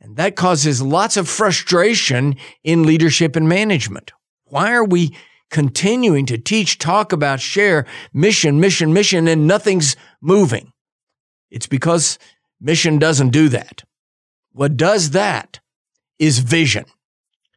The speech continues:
So let's, let's think about the, the Hebrew people in bondage in the land of Goshen in Egypt. What is the mission of the people of God? To know God and love Him.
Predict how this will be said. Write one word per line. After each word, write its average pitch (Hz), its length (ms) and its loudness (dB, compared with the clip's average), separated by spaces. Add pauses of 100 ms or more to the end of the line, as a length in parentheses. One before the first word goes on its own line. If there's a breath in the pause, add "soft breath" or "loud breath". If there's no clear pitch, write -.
(600)
So 185 180 0
let's, 220 280 2
let's 208 180 0
think 233 180 -4
about 170 300 -2
the, 135 320 2 (580)
the 127 180 -2
Hebrew 156 480 2
people 131 720 0 (220)
in 139 280 0
bondage 147 500 2
in 139 80 2
the 143 80 2
land 147 240 2
of 127 100 0
Goshen 147 440 2
in 127 140 2
Egypt. 139 440 -2 (680)
What 254 140 -6
is 170 140 0
the 139 100 0
mission 135 580 0
of 135 140 -2
the 135 80 -4
people 151 320 -2
of 147 100 -2
God? 202 300 -2
To 147 80 0
know 143 240 0
God 147 340 0
and 156 220 2
love 208 180 0
Him. 123 280 -4